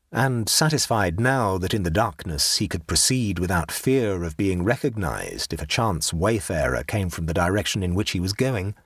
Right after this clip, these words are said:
he left the shelter of the hedge and struck out into the stormy sea of that stupendous gale. Even as a man in the grip of imminent death sees his past life spread itself out in front of him for his final survey before the book is closed,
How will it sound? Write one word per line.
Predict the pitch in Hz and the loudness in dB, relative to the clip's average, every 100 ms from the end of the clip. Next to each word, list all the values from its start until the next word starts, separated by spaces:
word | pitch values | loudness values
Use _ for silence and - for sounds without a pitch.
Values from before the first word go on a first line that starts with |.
| - - - | -20 -20 -2
he | 127 | 2
left | 131 147 - | 2 0 -4
the | |
shelter | 120 143 139 131 123 | 0 2 2 2 0
of | |
the | 110 95 | 0 0
hedge | 131 131 117 | 2 0 -2
and | 113 104 | -2 0
struck | - - 147 151 | 0 2 0 2
out | 131 73 - | -2 -4 -6
into | 87 | -4
the | 92 | 0
stormy | 90 - 139 135 123 120 | 0 2 2 2 0 -2
sea | - - 139 113 101 | 0 2 2 2 2
of | 98 | 0
that | 113 | 0
stupendous | - - 82 _ - 156 92 65 - | 0 0 -2 _ 0 0 0 -4 -6
gale. | - 120 95 60 67 _ _ _ _ _ _ _ _ _ _ _ _ - - 160 | -2 -2 -2 -6 -10 _ _ _ _ _ _ _ _ _ _ _ _ -18 -4 -2
Even | 165 185 165 | 0 2 2
as | 127 110 | 2 2
a | |
man | 117 131 143 | 2 2 2
in | 123 107 | 2 0
the | |
grip | 101 131 - | 0 0 0
of | 120 - | -2 0
imminent | 151 156 135 120 117 | 0 2 0 -6 -2
death | 147 151 - - - | 0 0 -2 -12 -4
sees | - 113 98 | 0 0 2
his | 104 92 | 0 -2
past | - 131 107 - - | 0 0 2 0 2
life | 117 120 87 - | 0 0 -4 -4
spread | - - 107 123 | -4 0 0 0
itself | 98 - 117 98 | 0 0 0 2
out | 120 127 98 | 2 2 0
in | 113 90 | -2 0
front | - 120 104 | -2 -2 -2
of | 87 | -2
him | 95 85 | -2 -2
for | 82 | -2
his | 76 90 | 0 0
final | - 107 123 101 | 0 0 2 2
survey | 92 - 123 127 92 73 | 2 4 2 2 0 0
before | 76 87 101 | 0 -2 -2
the | 85 | -2
book | 85 104 | -2 -2
is | 95 - | -2 -2
closed, | - 123 104 95 - | 0 2 2 0 -4